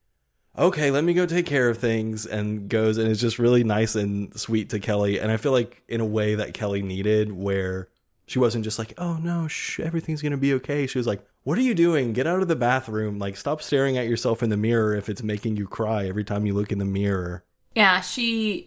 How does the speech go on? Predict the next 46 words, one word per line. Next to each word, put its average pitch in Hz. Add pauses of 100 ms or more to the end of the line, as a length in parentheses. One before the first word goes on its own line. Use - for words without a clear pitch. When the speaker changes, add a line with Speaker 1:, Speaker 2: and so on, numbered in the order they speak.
Speaker 2:
like, 196
Kelly 214
keeps, 233
like, 208
presenting 196
excuses, 180
and 180
Takara's 180
like, 185
"I'm 220
gonna 427
kick 202
you 202
out 160
of 160
my 147
room." 147 (200)
Speaker 1:
Yeah. 101
Speaker 2:
She, 190
like, 220
it 220
seems 330
like 262
they 214
have 190
a 185
very, 165 (360)
like, - (400)
cool 254
friendship - (100)
Speaker 1:
Yeah. 98
Speaker 2:
between 80
the -
two -
of 76
them. -
Speaker 1:
Yeah, 85
I -
feel 107
like 95
their 90
relationship 85
has -
really 73
blossomed. - (420)
Speaker 2:
But 175